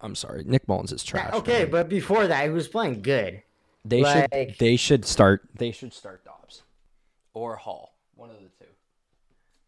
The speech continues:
Speaker 1: Um,
Speaker 2: Jaren Hall looked even worse last week. <laughs>
Speaker 1: Yeah, but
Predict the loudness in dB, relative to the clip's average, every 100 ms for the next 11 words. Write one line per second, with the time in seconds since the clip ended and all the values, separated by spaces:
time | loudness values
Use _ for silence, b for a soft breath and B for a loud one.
0 | -20 -20 -20 -20 -20 _ -8 -4 -2 -4
1 | -2 -2 -2 -4 -6 -6 -6 -4 -6 -6
2 | -6 -6 -8 -20 -20 -20 -6 -6 -2 -4
3 | -4 _ _ _ -20 -20 _ _ _ -20